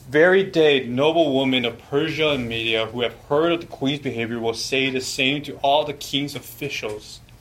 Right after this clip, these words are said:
and there will be contempt and wrath and plenty. Here, Memucan, he speaks up, and he shows really just how dumb these wise men are. He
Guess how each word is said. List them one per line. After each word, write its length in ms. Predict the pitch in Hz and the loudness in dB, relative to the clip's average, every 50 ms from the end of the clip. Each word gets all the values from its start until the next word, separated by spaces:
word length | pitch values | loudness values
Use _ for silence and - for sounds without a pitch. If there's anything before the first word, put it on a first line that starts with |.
| - - - - - - - - | -20 -20 -20 -20 -20 -20 -20 -14
and 220 | - 123 117 113 110 | -10 -8 -8 -6 -4
there 180 | 127 127 127 | -2 -2 0
will 120 | 135 127 113 | 0 -2 -2
be 240 | 101 - 123 123 123 | -2 -4 -4 -4 -4
contempt 800 | - - 117 110 - - - - - 143 131 104 - - - - - - - - | -8 -12 -14 -12 -12 -14 -16 -6 -4 -4 -4 -4 -8 -16 -20 -20 -20 -20 -12 -10
and 220 | 117 110 107 98 | -8 -8 -8 -2
wrath 480 | 107 117 120 117 104 - - - - - - - - - | 2 2 4 4 2 -2 -8 -16 -20 -20 -20 -20 -20 -20
and 220 | - 107 104 104 - | -20 -18 -18 -18 -20
plenty. 580 | - - - - 113 110 113 - - 107 - - - - - - - - - - - - - _ _ _ - - - - - - - - _ - - - - - - - - | -20 -16 -12 -12 -12 -10 -12 -14 -14 -14 -18 -20 -20 -20 -20 -20 -20 -20 -20 -20 -20 -20 -20 _ _ _ -20 -20 -20 -20 -20 -20 -20 -20 _ -20 -20 -20 -20 -20 -20 -20 -8
Here, 460 | - 196 214 202 208 208 202 - - - - - - | 0 2 4 4 4 2 2 0 -6 -14 -18 -10 -6
Memucan, 640 | 151 160 170 170 - 165 151 - - - - - - - - - - - - - - - _ - - - - | -2 -2 -2 -2 -4 -6 -6 -6 -4 -4 -4 -6 -8 -12 -20 -20 -20 -20 -20 -20 -20 -20 _ -20 -20 -20 -14
he 80 | - 175 | -8 -8
speaks 340 | 160 - - 240 247 - - | -6 0 2 2 2 4 6
up, 380 | 180 165 - - - - - - - - - - - - - - - - - - - - - - - - - | 6 8 6 6 0 -8 -14 -20 -20 -20 -20 -20 -20 -20 -20 -20 -20 -20 -20 -20 -20 -20 -20 -20 -18 -8 -2
and 100 | 143 180 | 0 2
he 80 | 247 | 2
shows 840 | - - - - - 190 196 202 202 175 143 107 - - - - - - - - - - _ - | 4 4 2 4 6 6 6 8 8 6 4 2 0 -6 -10 -12 -14 -20 -20 -20 -20 -18 _ 2
really 160 | - 254 254 | 4 4 4
just 280 | 240 - 226 214 214 - | 4 2 2 2 2 4
how 260 | 190 170 147 131 120 - - | 2 2 2 0 -6 -8 0
dumb 320 | - 139 139 139 131 120 | 2 2 4 4 2 0
these 160 | 117 117 107 | -6 -8 -8
wise 240 | 110 110 110 117 110 | -2 0 0 0 0
men 200 | 107 107 107 101 | -2 -6 -6 -4
are. 220 | 104 104 101 95 - - - - - - - - - - - - - - - - - - - - - - - - - - - - - - - - - - - - - - - - - | -2 -2 -2 -4 -6 -12 -20 -20 -20 -20 -20 -20 -20 -20 -20 -20 -20 -20 -20 -20 -20 -20 -20 -20 -20 -20 -20 -20 -20 -20 -20 -20 -20 -18 -16 -16 -14 -14 -16 -16 -18 -20 -20 -20 -10
He 380 | - 165 190 202 208 196 196 - | -4 0 0 2 2 0 -2 -6